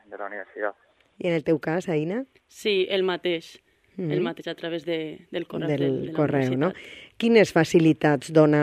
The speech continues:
Speaker 2: la U P V a l'hora de compaginar estudi i esport? Se fa fàcil?
Speaker 3: Sí, sí. La, la veritat és que tots els professors saben que,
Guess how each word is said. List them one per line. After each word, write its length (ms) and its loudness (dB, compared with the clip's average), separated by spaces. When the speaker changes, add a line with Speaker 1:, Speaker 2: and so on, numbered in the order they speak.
Speaker 2:
la 80 8
U 80 6
P 160 6
V 320 6
a 80 2
l'hora 240 8
de 160 4
compaginar 640 2
estudi 380 2
i 40 4
esport? 540 -4
Se 160 -4
fa 400 2
fàcil? 540 2
Speaker 3:
Sí, 540 -6
sí. 440 -4
La, 560 0
la 120 0
veritat 280 -4
és 80 -10
que 80 0
tots 240 -4
els 80 -4
professors 720 -6
saben 640 -4
que, 560 0